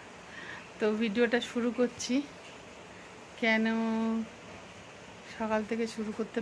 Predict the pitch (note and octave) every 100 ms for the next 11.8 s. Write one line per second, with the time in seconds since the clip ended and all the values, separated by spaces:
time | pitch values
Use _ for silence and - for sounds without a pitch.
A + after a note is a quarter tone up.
0 | A3+ G#3+ A3 A3 G#3+ - A3+ A3+ A#3+ B3
1 | B3+ A#3 - G#3 G3 - - A3+ - A3
2 | - - B3 A3+ G3 F3+ - - A#3 -
3 | - B2 A#3+ - - - - - - -
4 | - - A3+ G#3 - A3 A3+ A3+ - -
5 | - - - - - - B3+ - D#4+ C#4
6 | A3 G3+ F#3 G3+ F#3+ - G3+ - - -
7 | - - - - - - - - A3 A#3
8 | A#3+ A#3 A#3 G#3+ A3+ G#3+ - A#3 A3 -
9 | B3+ C4+ - - - - - - - -
10 | - - - - - - F#3+ G#3 G3+ -
11 | - - - - - - - A#3